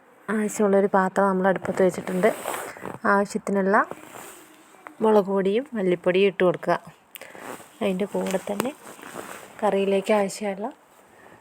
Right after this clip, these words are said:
മഞ്ഞൾപ്പൊടി കൂടെ ഇട്ട് കൊടുക്കണേ. just ഒന്ന്, ഒരുപാട് മൂക്കേണ്ട ആവശ്യമില്ല, just ഒന്ന് വറുത്തെടുത്താൽ മാത്രം മതി. ഓവറായിട്ട് വറവിടണ്ട,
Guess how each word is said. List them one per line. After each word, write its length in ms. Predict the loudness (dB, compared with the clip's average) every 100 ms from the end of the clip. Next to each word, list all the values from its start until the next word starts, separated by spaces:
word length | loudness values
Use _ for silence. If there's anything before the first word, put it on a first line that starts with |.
| -10
മഞ്ഞൾപ്പൊടി 400 | -6 -4 0 0 2
കൂടെ 120 | 2 2
ഇട്ട് 100 | 2
കൊടുക്കണേ. 360 | 2 0 -2 -4 -8 _ -20 _ -16
just 320 | -14 -14 -4 -2
ഒന്ന്, 320 | 0 -2 -4 -6 -12 -20 -20 -20 -20 -20 -20 -20 _ _ -12 -6
ഒരുപാട് 380 | -2 2 2 2 -2
മൂക്കേണ്ട 360 | -2 -2 2 2
ആവശ്യമില്ല, 540 | 2 -2 -6 -2 -2 -4 -14 -20 _ _ _ _ -20 -20 _ _ _ _ _ -12 -12
just 240 | -10 -4 -4
ഒന്ന് 300 | -2 -2 -4 -4 _ _ _ _ _ _ _ _ -10
വറുത്തെടുത്താൽ 640 | -10 -8 -4 -4 -2 -6 -4
മാത്രം 380 | -4 -6 -6 -6 -4
മതി. 140 | -6 -4 -2
ഓവറായിട്ട് 580 | 0 0 -2 -2 -2 -4 -6 -20 -20 _ _ _ _ _ _ _ -20 -20 -20 -20 -10 -4
വറവിടണ്ട, 580 | 0 0 0 -2 0